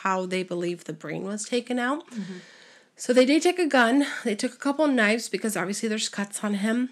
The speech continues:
Speaker 1: They took the kite from the kid. Those are the items that would directly be linked to how the murder was taken,
Speaker 2: Mm-hmm.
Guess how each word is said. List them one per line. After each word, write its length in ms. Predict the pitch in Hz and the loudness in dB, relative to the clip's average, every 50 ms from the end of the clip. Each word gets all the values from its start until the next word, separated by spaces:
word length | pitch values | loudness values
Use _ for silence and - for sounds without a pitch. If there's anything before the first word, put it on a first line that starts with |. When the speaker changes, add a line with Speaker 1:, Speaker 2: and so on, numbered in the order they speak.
| - - - | -8 -10 -6
Speaker 1:
They 120 | - 196 | -4 -4
took 260 | 208 - - 208 - - | -4 -4 -6 -10 -10 -10
the 100 | - 160 | -14 -14
kite 400 | - - - 247 262 247 - - | -10 -6 -4 -4 -4 -4 -6 -8
from 200 | - 240 247 233 | -4 -4 -2 -2
the 80 | 220 | -4
kid. 520 | 220 - - 208 190 190 196 190 214 208 - - - - - - | -4 -4 -2 0 2 2 0 0 -2 -6 -10 -16 -20 -20 -10 -4
Those 220 | - 220 254 254 - | -2 0 0 2 0
are 80 | 302 285 | 0 0
the 140 | - 254 - | 0 0 2
items 580 | 196 202 202 202 208 208 208 214 214 208 - | 4 4 4 4 2 2 2 2 0 -2 -4
that 420 | - - 190 180 180 180 175 - - _ _ | -4 -2 0 0 0 -2 -4 -6 -10 _ _
would 500 | 196 190 190 180 180 180 175 175 180 180 - _ _ _ _ _ - | -10 -6 -4 -4 -4 -4 -4 -4 -6 -8 -12 _ _ _ _ _ -10
directly 720 | - 208 202 190 202 233 269 294 - - 330 320 311 311 | -6 -6 -4 0 2 2 2 2 0 -2 -4 -2 0 0
be 200 | 285 - 277 262 | 0 0 0 0
linked 500 | 240 220 208 202 208 202 - - - _ - - - - | 0 0 0 0 0 0 -2 -4 -8 _ -10 -8 -4 -2
to 540 | 220 208 196 190 190 185 185 185 180 180 - _ _ _ _ _ _ _ _ _ | 0 0 2 2 0 0 -2 -2 -4 -6 -10 _ _ _ _ _ _ _ _ _
how 680 | - - - - 214 214 233 240 240 240 247 247 233 226 | -12 -10 -6 -2 0 0 0 0 0 0 -2 -2 -2 -2
the 140 | 220 240 | -2 -2
murder 440 | 233 220 196 180 175 180 180 180 180 | 0 0 0 0 -2 0 0 -2 -2
was 380 | 180 185 175 165 165 165 - - | -2 -4 -6 -6 -4 -4 -4 -4
taken, 580 | - - 156 - - - 165 175 - 143 - | -6 -8 -10 -10 -10 -10 -10 -8 -8 -8 -10
Speaker 2:
Mm-hmm. 340 | - 202 190 170 170 165 156 | -10 -10 -10 -10 -10 -10 -12